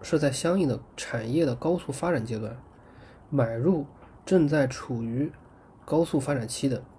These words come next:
这个行业的好公司，在行业衰退期卖出，然后呢，在又一个高速发展阶段，啊，你去买一个相应的优秀公司，然后呢，在行业的衰退期卖出，这个才是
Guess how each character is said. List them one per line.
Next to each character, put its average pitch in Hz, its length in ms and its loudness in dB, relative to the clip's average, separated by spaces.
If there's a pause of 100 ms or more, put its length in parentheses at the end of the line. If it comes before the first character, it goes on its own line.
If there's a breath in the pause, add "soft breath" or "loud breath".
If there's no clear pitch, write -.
(680)
这 123 120 -4
个 123 80 -8
行 113 240 -6
业 123 80 2
的 123 200 -2
好 - 200 -6
公 120 180 -2
司， - 160 -8 (800 loud breath)
在 135 140 0
行 135 200 0
业 151 80 2
衰 156 160 0
退 165 100 4
期 147 160 -2
卖 160 200 2
出， 143 220 -6 (540 loud breath)
然 131 200 0
后 202 100 8
呢， 123 180 2 (460 loud breath)
在 135 200 0
又 190 220 8
一 123 120 4
个 120 260 -2 (800)
高 127 160 2
速 127 160 0
发 131 120 -2
展 117 120 -4
阶 113 100 -4
段， 113 160 -6 (800)
啊， 120 100 -6
你 113 100 -2
去 117 120 0
买 120 180 2
一 113 80 -4
个 131 80 0
相 139 220 2
应 135 60 2
的 123 60 0
优 131 120 2
秀 135 120 -2
公 123 140 2
司， 123 220 -4 (640 loud breath)
然 117 140 -2
后 151 100 4
呢， 131 100 6
在 127 120 2
行 117 240 -6
业 131 120 2
的 117 80 0
衰 - 180 -2
退 135 100 0
期 123 160 -4
卖 127 160 0
出， 117 220 -10 (640 soft breath)
这 233 160 8
个 139 100 2
才 127 220 -2
是 127 320 -2